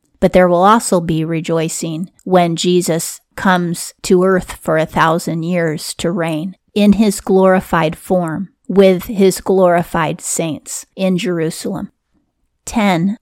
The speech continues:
"Jehovah hath made bare his holy arm before the eyes of all the nations, and seen have all the ends of the earth the salvation of our God." A man's right arm is his son. God has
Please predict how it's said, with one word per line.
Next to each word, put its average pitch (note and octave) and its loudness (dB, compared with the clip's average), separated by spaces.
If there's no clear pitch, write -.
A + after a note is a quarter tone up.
"Jehovah G#3 6
hath F#3+ -2
made F#3+ 0
bare F#3+ 2
his F3+ 0
holy G3 4
arm F3+ -2
before G3 4
the F3 0
eyes F#3 2
of E3 -2
all F#3 4
the G3+ 0
nations, F3+ -4
and F#3 2
seen G3 0
have F3+ -2
all F#3 4
the F#3 2
ends F3+ 0
of F3+ -2
the F3+ 2
earth E3+ -2
the G3 2
salvation F3+ 0
of F#3 0
our E3 0
God." E3+ -4
A F3+ 2
man's F#3+ 4
right G3+ 4
arm F3 -2
is F#3+ -2
his E3+ -2
son. E3+ -2
God F3+ 2
has E3 0